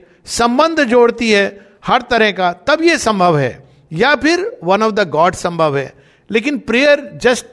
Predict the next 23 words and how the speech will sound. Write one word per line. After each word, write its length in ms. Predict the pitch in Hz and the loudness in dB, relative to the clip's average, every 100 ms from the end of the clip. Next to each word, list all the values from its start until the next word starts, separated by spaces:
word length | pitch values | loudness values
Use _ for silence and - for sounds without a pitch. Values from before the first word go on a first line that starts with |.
| - | -8
to 180 | 233 262 | 0 0
an 120 | 254 | 0
impersonal 520 | 226 226 247 - 269 247 | -4 -2 -2 -2 -4 -2
reality 520 | 214 208 208 202 202 | 0 0 0 -4 -2
has 140 | 185 | -2
no 180 | 180 170 | -4 -8
meaning। 320 | 165 165 147 135 - | -6 -6 -8 -12 -4
और 200 | 170 170 | -2 -2
इसको 520 | 175 - 202 175 - _ _ - | -8 -10 -6 -6 -8 _ _ -12
अब 140 | 151 | -10
जगन्नाथ 420 | 123 165 185 185 190 | -4 -4 -2 -2 -2
जी 140 | 180 | -4
की 140 | 196 | -8
story 360 | 190 - 170 214 | -8 -4 -4 -2
है 120 | 160 | -4
ना, 100 | 147 | -6
यही 260 | 359 247 240 | -6 -6 -4
तो 140 | 247 | -2
है 180 | 202 247 | -2 -2
कि 200 | 247 285 | -4 -2
अब 340 | 104 156 156 - _ _ - | -4 -6 -16 -20 _ _ -10
जब 320 | 139 180 139 | -4 -4 -2
देखा 460 | 165 165 185 190 | -4 0 2 2